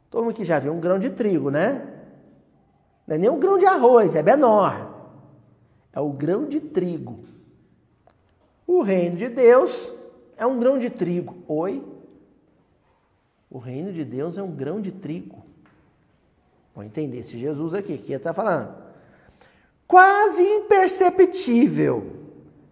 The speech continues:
é lançada à terra, suportando-lhe o peso e os detritos.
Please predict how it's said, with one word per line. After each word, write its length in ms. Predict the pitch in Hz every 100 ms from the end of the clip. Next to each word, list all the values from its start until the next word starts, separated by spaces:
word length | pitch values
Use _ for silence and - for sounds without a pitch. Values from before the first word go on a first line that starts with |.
| _ -
é 120 | 196
lançada 800 | 202 196 185 - 180 202 202 220
à 40 |
terra, 760 | 220 185 156 143 123 107 - - - - - -
suportando-lhe 1040 | - 226 220 208 170 - 180 170 151 151
o 80 | 131
peso 880 | - - 214 277 311 254 349 349 - - -
e 80 | 214
os 140 | 240
detritos. 960 | 185 233 226 175 165 - 120 - -